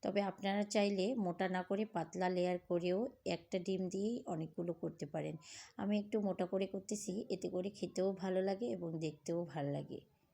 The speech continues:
তো ডিমটা আমার হচ্ছে যে ভেজে নেওয়া হয়ে গেছে,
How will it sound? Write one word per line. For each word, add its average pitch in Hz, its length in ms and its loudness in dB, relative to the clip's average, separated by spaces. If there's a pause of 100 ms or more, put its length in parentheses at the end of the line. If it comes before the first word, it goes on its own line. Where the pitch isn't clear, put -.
(1600)
তো 214 160 6
ডিমটা 214 440 6
আমার 214 240 4
হচ্ছে 214 260 2
যে 208 120 4
ভেজে 185 320 2
নেওয়া 190 240 2
হয়ে 175 280 4
গেছে, 190 440 2